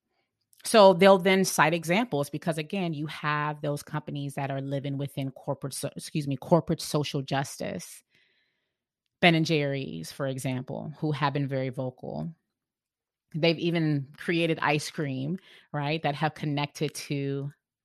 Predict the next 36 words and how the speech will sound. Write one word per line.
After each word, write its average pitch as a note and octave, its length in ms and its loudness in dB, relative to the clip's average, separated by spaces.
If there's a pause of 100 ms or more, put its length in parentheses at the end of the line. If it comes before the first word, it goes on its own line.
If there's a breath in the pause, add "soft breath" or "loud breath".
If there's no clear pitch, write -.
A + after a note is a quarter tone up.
(240)
these, D3+ 400 -4 (340 loud breath)
um, D#3+ 540 -8 (220)
initiatives D#3 580 0
or C#3+ 80 2
these C#3+ 220 -4
focus D#3+ 340 0
points - 680 -6 (1600)
they F3 100 8
have E3 160 6
supported F3 600 2
so D#3+ 160 0
many D3 160 0
causes. D3+ 480 2
And C#3 140 0
this F3+ 160 0
is A3 100 0
something F#3 280 -2
they F#3 140 2
have F3+ 160 0
been F3 180 0
doing E3+ 300 2
for D#3 180 -2
some C#3 200 -4
time. C#3+ 480 -4
And C3+ 80 -8
a C#3+ 40 -6
lot D3+ 100 -2
of G3+ 60 -6
people A3+ 200 -4
didn't A3 240 0
know A3 160 -2
that, D#3+ 240 -2
but - 100 -8
they E3+ 140 -2
have D#3+ 260 0
been D#3 400 -2